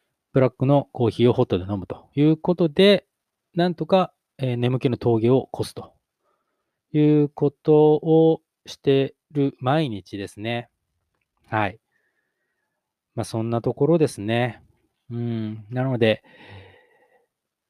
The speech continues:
うん、前回のポッドキャストからの、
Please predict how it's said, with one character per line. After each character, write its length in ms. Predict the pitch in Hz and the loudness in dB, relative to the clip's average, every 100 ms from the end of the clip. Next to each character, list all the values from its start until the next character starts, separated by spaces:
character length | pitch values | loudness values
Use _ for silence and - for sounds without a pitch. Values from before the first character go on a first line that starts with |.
| - | -6
う 60 | 131 | 0
ん、 380 | 135 127 120 120 | 2 2 2 2
前 200 | 135 160 | 2 4
回 120 | 147 | 2
の 100 | 117 | 0
ポ 100 | 120 | -2
ッ 60 | - | -2
ド 120 | 135 | 0
キ 100 | 147 | 0
ャ 60 | |
ス 120 | 151 - | 0 -2
ト 400 | 151 139 135 135 - | 4 4 4 0 -2
か 140 | 143 | 0
ら 120 | 143 | 0
の、 320 | 147 165 127 | 2 0 0